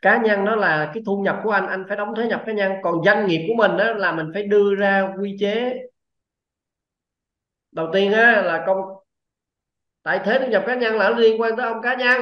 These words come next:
mà ông cá nhân nó đâu liên quan tới công ty. Tại vì công ty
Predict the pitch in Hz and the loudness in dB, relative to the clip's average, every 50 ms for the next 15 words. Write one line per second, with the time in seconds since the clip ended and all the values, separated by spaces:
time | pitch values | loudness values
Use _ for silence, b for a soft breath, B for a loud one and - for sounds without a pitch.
0 | 220 202 185 190 220 233 240 262 277 269 262 247 247 269 262 247 240 247 247 247 | 0 -4 -4 -6 -6 -4 -2 -2 0 0 0 0 0 2 2 2 2 2 2 0
1 | 247 240 240 247 254 269 262 262 254 247 269 262 285 285 294 294 294 - - _ | 0 0 0 -2 -2 -2 -4 -6 -4 -2 2 2 4 4 2 0 -6 -12 -16 _
2 | _ _ _ _ _ _ _ _ _ _ _ _ _ _ _ - 196 233 240 240 | _ _ _ _ _ _ _ _ _ _ _ _ _ _ _ -8 -6 -6 -6 -6
3 | 254 254 254 254 262 | -8 -6 -2 0 0